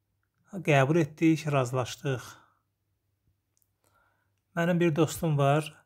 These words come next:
onun tərif qarşısında çox yaxşı bir metodu var. Həmin adam onun tərifində özünü lağa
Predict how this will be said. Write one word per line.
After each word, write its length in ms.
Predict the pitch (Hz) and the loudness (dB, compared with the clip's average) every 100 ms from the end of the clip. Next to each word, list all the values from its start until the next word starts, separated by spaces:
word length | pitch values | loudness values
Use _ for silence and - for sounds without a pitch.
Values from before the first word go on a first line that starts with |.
| _ _ _ _ _ | _ _ _ _ _
onun 240 | 160 151 151 | -4 -2 0
tərif 320 | 147 143 139 | 2 2 0
qarşısında 440 | 147 127 - 139 | -2 -4 -4 -8
çox 220 | 135 151 135 | -4 -2 -2
yaxşı 240 | 123 147 | -4 -6
bir 60 | 139 | -4
metodu 400 | 135 143 131 127 | -2 -2 -4 -4
var. 260 | 120 - _ _ _ _ _ _ _ _ _ 160 | -6 -8 _ _ _ _ _ _ _ _ _ 0
Həmin 200 | 156 165 | 2 2
adam 200 | 151 147 | 2 2
onun 120 | 139 | 2
tərifində 400 | 147 135 139 165 | 0 0 4 2
özünü 240 | 147 143 | 4 4
lağa 220 | 139 123 | 4 2